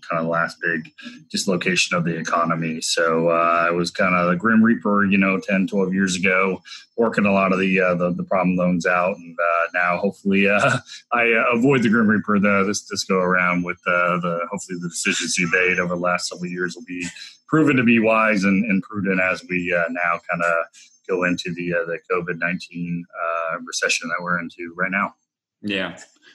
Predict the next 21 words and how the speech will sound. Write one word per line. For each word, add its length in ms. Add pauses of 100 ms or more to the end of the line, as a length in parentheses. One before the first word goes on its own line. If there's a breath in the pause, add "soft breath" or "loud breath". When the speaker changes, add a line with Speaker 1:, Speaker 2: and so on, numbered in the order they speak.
(120 soft breath)
Speaker 2:
Well, 80
it 40
seems 360
like 300
you've 280
taken 280
away 200
some 220
great 340
points 480
from, 460
um, 440
or, 260
or 40
lessons 400
learned, 300
rather, 280
from 300
your 300
lending 460
days, 580